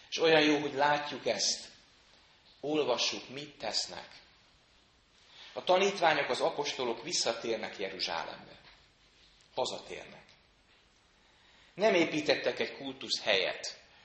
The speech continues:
a mennybe menetel helyén, ahogyan később egyébként ezt megtették.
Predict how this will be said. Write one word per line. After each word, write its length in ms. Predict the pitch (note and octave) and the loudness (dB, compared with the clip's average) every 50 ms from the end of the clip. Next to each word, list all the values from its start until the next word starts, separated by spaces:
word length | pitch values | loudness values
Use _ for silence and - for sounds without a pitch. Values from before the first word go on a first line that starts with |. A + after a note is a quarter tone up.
| - - - _ | -20 -20 -6 _
a 100 | - B2+ | -4 -2
mennybe 320 | C3+ D#3 D3+ C#3 B2+ A#2+ | 0 0 0 0 0 0
menetel 420 | G#2 A2 G#2 G2+ - - - F#2+ F2+ | 0 -2 -4 -8 -10 -12 -12 -12 -10
helyén, 420 | - F#2+ F#2 F2 E2 D#2 D2 - - | -8 -8 -8 -8 -8 -10 -12 -12 -10
ahogyan 340 | - B2+ C3 B2 C3+ B2+ B2 | -8 -8 -4 -4 -4 -4 -2
később 420 | - C#3+ B2+ - - - G#2+ G2 | -2 -2 0 0 -2 -2 -4 -6
egyébként 460 | G#2+ G2 F#2+ G2 G2 - F#2+ F#2 - | -8 -10 -10 -12 -14 -14 -14 -14 -12
ezt 180 | F2+ F2 - - | -12 -12 -10 -10
megtették. 680 | F#2+ F2+ - - - - - - - - - - - | -10 -10 -10 -12 -14 -16 -16 -16 -18 -20 -20 -20 -20